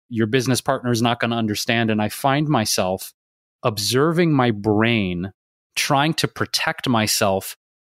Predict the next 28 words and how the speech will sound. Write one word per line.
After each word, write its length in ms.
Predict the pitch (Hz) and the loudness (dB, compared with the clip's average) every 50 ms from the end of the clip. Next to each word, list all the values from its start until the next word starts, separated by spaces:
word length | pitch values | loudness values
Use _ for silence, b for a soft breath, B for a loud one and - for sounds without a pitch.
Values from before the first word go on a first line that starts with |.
| _ _ | _ _
from 320 | - - 139 127 120 120 | -6 -2 0 2 2 0
potentially 1000 | 117 - 120 - - - 151 147 143 - - 160 147 147 147 147 147 151 151 - _ _ _ _ _ _ _ | 0 -4 -4 -4 -2 -2 -2 -2 -2 0 0 2 2 4 4 4 2 2 0 -2 _ _ _ _ _ _ _
horrible 540 | - - 143 143 143 147 151 139 139 135 120 | -4 0 2 4 4 4 4 4 4 2 2
future 420 | - - 151 139 - - 143 120 | 2 2 0 0 2 2 2 4
outcomes 440 | 117 120 127 - - 120 120 110 - | 4 2 2 0 0 -2 -2 0 0
that 180 | 113 113 104 | 0 0 2
don't 220 | 110 117 117 113 110 | 2 2 4 4 2
exist 400 | 104 92 98 104 107 - - - | 2 2 0 0 0 0 -2 -6
yet, 180 | 92 82 85 | -6 -6 -4
right? 240 | - 110 104 107 107 | -2 0 0 2 0
It's 160 | 117 110 - | 0 -2 0
like, 220 | - 117 113 - - | 0 -2 -2 -2 -4
it's 220 | - 120 - - 143 | -6 -6 -4 -2 -2
like 180 | 123 107 - | -2 -2 0
being 180 | - 143 151 151 | -2 -2 0 0
stuck 360 | - - - - 135 - - | -2 -2 -2 -2 -2 0 0
in 100 | 135 120 | 0 0
this 160 | 117 - - | 0 0 -2
fight 280 | - - 131 127 131 123 | -2 0 0 2 2 2
or 60 | 117 | 0
flight 380 | - - - 135 131 135 123 - | -2 -2 0 0 0 0 -2 -4
thing 320 | - 110 98 95 98 98 - _ _ _ _ _ _ - | -4 -2 -2 -2 -4 -6 -8 _ _ _ _ _ _ -2
where 180 | 113 120 127 | 2 2 4
there's 220 | 113 120 117 104 117 | 4 4 2 2 2
no 220 | 123 139 151 156 | 2 4 4 4
actual 380 | 143 139 - - - 139 127 117 | 2 2 2 2 4 4 4 2
saber-toothed 640 | - - 147 135 127 139 127 - 131 123 - - | 2 2 2 2 4 2 2 2 0 0 0 0
tiger, 380 | - 139 135 139 123 123 101 101 | -2 -2 -2 0 0 0 0 0